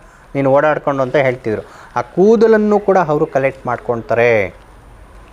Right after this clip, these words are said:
ಕಲೆಕ್ಟ್ ಮಾಡಿಕೊಂಡು ಆ ಮಂತ್ರಕ್ಕೆ. ಮತ್ತು ಇನ್ನೊಂದು ವಿಶೇಷತೆ ಏನಪ್ಪ ಅಂದರೆ, ನಾವು ಆವಾಗಲೇ ಹೇಳಿದ್ರೆ ಹತ್ತಿರ ಇರೋರು ಮಾತ್ರ ಇದು ಮಾಡ್ತಕ್ಕಂಥದ್ದು, ಮಾಡಿಸ್ತಕ್ಕಂಥವ್ರು ಅಂತ ಹೇಳಿದ್ವಿ. ಆ, ನಾವು ಒಕ್ಕಳು ಅಂತ ಹೇಳ್ತೀವಿ, ಆ ಒಕ್ಕಳಲ್ಲಿರ್ತಕ್ಕಂಥ ಕಸವನ್ನು ಕೂಡ ಕಲೆಕ್ಟ್ ಮಾಡಿಕೊಂಡು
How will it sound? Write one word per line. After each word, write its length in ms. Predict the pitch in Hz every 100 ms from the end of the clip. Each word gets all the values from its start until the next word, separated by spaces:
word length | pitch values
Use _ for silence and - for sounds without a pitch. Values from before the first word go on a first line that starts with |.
| - - - - - -
ಕಲೆಕ್ಟ್ 300 | 143 151 160
ಮಾಡಿಕೊಂಡು 600 | 143 135 - 123 131 131
ಆ 80 | 139
ಮಂತ್ರಕ್ಕೆ. 500 | 123 123 120 123 151 160
ಮತ್ತು 220 | 156 180
ಇನ್ನೊಂದು 560 | 160 165 190 190 151
ವಿಶೇಷತೆ 420 | 165 147 160 156 160
ಏನಪ್ಪ 220 | 147 143
ಅಂದರೆ, 240 | 135 143
ನಾವು 160 | 143 131
ಆವಾಗಲೇ 280 | 143 175 175
ಹೇಳಿದ್ರೆ 240 | 160 135
ಹತ್ತಿರ 260 | 127 - 165
ಇರೋರು 240 | 160 151
ಮಾತ್ರ 380 | 135 139 - 151
ಇದು 200 | 139 143
ಮಾಡ್ತಕ್ಕಂಥದ್ದು, 840 | 139 120 - - 113 110 110 107
ಮಾಡಿಸ್ತಕ್ಕಂಥವ್ರು 840 | 95 107 120 - - - 110 107 104
ಅಂತ 160 | 104 131
ಹೇಳಿದ್ವಿ. 460 | 123 113 104 90 - - - - -
ಆ, 260 | 143 131 117 - - -
ನಾವು 380 | 156 156 135 - -
ಒಕ್ಕಳು 300 | 156 156 208
ಅಂತ 160 | 190 185
ಹೇಳ್ತೀವಿ, 460 | 135 127 113 104 - - - - - - -
ಆ 80 | 151
ಒಕ್ಕಳಲ್ಲಿರ್ತಕ್ಕಂಥ 1040 | 151 151 - 185 185 180 175 160 - 147
ಕಸವನ್ನು 760 | - - 151 - 185 185 180 170
ಕೂಡ 200 | - 190 294 - - - -
ಕಲೆಕ್ಟ್ 260 | 139 151 151
ಮಾಡಿಕೊಂಡು 400 | 131 - 123 165